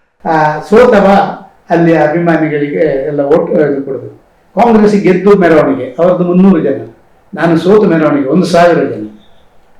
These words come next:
ನಾನು ಸೋ-, ಗೆದ್ದ ಅಭ್ಯರ್ಥಿಗೆ ಅಲ್ಲಿ ಹೋಗಿ ಶೇಕ್ ಹ್ಯಾಂಡ್ ಮಾಡಿ ಅಭಿನಂದನೆಗಳು ಹೇಳಿ ಬಂದೆ. ಎಲ್ರಿಗೂ ಆಶ್ಚರ್ಯ ಆಯ್ತು, "ಇದೇನು ಈ ರೀತಿಯ ಒಂದು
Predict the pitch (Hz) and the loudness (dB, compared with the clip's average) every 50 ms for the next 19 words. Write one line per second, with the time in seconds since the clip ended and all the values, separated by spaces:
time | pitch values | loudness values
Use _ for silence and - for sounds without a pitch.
0 | _ _ _ _ _ _ _ _ _ - 190 196 202 185 - 214 247 240 202 - | _ _ _ _ _ _ _ _ _ -2 0 0 0 2 2 2 4 4 4 2
1 | 196 202 202 226 202 190 185 202 214 208 208 214 202 190 190 190 185 175 165 170 | 2 2 2 2 2 2 2 2 2 2 2 2 2 2 2 0 0 0 0 0
2 | 190 180 - - 170 - 196 175 175 170 165 160 170 160 156 156 160 160 160 151 | 0 -2 -6 -8 -6 -4 -4 -4 -4 -4 -4 -4 -4 -4 -4 -4 -2 -2 -2 -2
3 | 151 147 147 147 139 143 147 139 131 143 156 156 151 143 143 143 - - - 131 | -4 -6 -8 -6 -4 -4 -4 -4 -2 -4 -2 -2 -4 -6 -8 -10 -12 -14 -12 -12
4 | 131 113 110 107 - 131 135 151 175 170 160 135 135 135 - - 170 156 151 - | -12 -12 -12 -14 -12 -10 -8 -6 -6 -4 -6 -6 -8 -8 -8 -6 -6 -4 -4 -6
5 | 117 - - - _ _ _ _ _ _ _ _ _ _ - 123 131 135 156 180 | -8 -12 -16 -20 _ _ _ _ _ _ _ _ _ _ -18 -10 -6 -2 -2 0
6 | 180 165 156 143 143 135 135 135 143 151 147 147 143 139 139 135 135 123 120 120 | 2 0 0 0 -2 -2 -4 -4 -4 -4 -4 -4 -4 -4 -4 -4 -6 -4 -6 -8
7 | 120 - - _ _ _ _ _ _ - 143 135 135 131 127 120 117 117 117 - | -12 -14 -18 _ _ _ _ _ _ -8 -6 -4 -4 -4 -4 -4 -6 -8 -10 -14
8 | - | -20